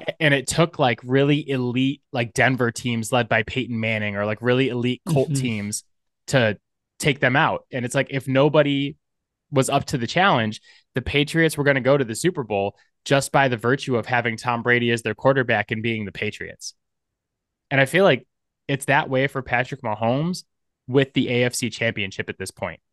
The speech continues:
Speaker 1: Like, I'm not ready to say that they're gonna keep going to the Super Bowl over and over again. But what I will say is, like, how good of a team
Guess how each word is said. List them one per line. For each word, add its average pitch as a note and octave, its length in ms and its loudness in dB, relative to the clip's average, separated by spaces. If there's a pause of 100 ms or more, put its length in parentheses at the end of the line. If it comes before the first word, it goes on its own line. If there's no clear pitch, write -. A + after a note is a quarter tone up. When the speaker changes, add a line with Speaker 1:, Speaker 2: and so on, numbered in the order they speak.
(120)
Speaker 1:
Like, B2 120 -2
I'm A#2 100 0
not C3+ 220 0
ready B2+ 240 0
to A#2+ 80 -4
say A2 560 -2 (680)
that B2 160 2
they're A#2+ 180 4
gonna A2+ 280 2 (920)
keep A#2+ 200 -4
going A#2+ 240 0
to A2+ 80 -10
the G#2 80 -6
Super A#2 260 -4
Bowl C#3 220 4
over C#3+ 260 0
and D3+ 80 -2
over D#3 240 -2
again. E3+ 360 -2 (880)
But C3+ 120 2
what C3+ 120 4
I B2+ 80 4
will C3+ 180 4
say D3 220 2
is, B2+ 160 0
like, G#2+ 280 -4 (1500)
how D#3 300 2
good D3 200 0
of B2 80 -2
a A#2+ 60 -4
team B2+ 500 -4